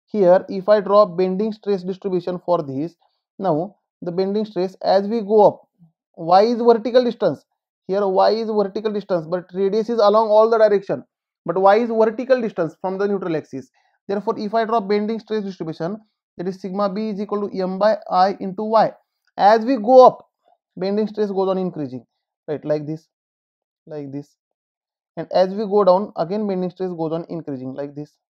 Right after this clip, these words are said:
right. Now here on upper fiber there is element A,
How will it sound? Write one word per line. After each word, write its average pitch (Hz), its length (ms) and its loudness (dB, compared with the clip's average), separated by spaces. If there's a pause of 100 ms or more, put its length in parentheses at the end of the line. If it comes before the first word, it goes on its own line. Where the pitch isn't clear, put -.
(360)
right. 127 120 -12 (600)
Now 254 320 0 (320)
here 214 420 4 (300)
on 196 140 2
upper 208 340 4
fiber 196 480 2 (320)
there 175 120 -4
is 185 240 -8
element 185 360 -6 (120)
A, 170 300 -4